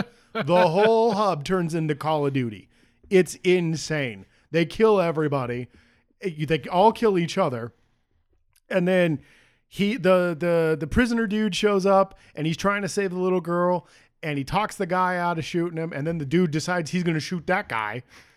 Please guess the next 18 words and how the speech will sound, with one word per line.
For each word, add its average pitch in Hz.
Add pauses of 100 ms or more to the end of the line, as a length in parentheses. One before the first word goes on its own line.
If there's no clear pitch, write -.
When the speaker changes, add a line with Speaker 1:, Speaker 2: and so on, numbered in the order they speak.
(220)
Speaker 2:
And 175
then 170
they, 180
they 180
start 185
rolling 190
around. 180
They, 170
they, 160
they 156
tackle 196
each 180
other, 196
roll 202
around 196
on 190
the 190
ground, 190